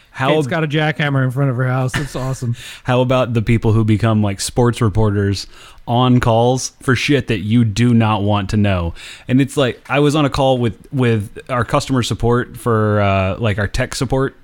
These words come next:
Speaker 1: internal tech support, and he's like, "Oh my God," in the middle of me talking, like, through my issue that I'm having, he's like, "Oh my God. The elementary school down the street's holding, like, a drive-through parade for the kids where the teachers are coming by and waving at everybody." I'm like,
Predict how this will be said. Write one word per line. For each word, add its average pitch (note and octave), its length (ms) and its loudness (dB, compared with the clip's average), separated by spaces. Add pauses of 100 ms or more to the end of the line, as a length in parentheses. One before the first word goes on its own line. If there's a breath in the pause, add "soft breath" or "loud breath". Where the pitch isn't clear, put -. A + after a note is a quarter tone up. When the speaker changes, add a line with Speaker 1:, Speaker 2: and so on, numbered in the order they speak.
(260)
Speaker 1:
internal B2+ 420 -2
tech B2+ 180 -2
support, C#3 380 -2 (320 loud breath)
and B2 140 0
he's B2+ 240 4
like, F#2+ 240 -8 (420 loud breath)
"Oh G#3 160 6
my E3 180 4
God," C3 440 2
in D3 80 2
the D3 60 4
middle D3 360 4
of A#2+ 160 -2
me C3 220 2
talking, A2+ 560 -2
like, G2+ 220 -6
through A#2+ 280 2
my A2 140 4
issue A#2+ 320 0
that A#2+ 100 2
I'm A#2 140 2
having, A#2 320 0
he's A#2 160 0
like, A2 120 -2
"Oh E3+ 120 6
my B2 160 2
God. A2 240 -2 (1900 loud breath)
The C#3+ 140 2
elementary F3+ 460 4
school D#3+ 180 2
down C#3+ 220 2
the B2+ 80 -2
street's D#3 320 2
holding, D3+ 260 2
like, D3+ 160 2
a G#2+ 80 -8
drive-through D3+ 600 2
parade C#3+ 380 2
for - 120 -4
the G#2+ 100 -6
kids C3 320 -2
where B2+ 80 -6
the G#2+ 80 -10
teachers C#3+ 400 -2
are C3+ 60 -4
coming C#3 240 0
by C#3+ 200 0
and A#2 140 -4
waving C3+ 300 2
at B2 60 0
everybody." A2+ 400 0
I'm B2 120 -2
like, G#2 160 -4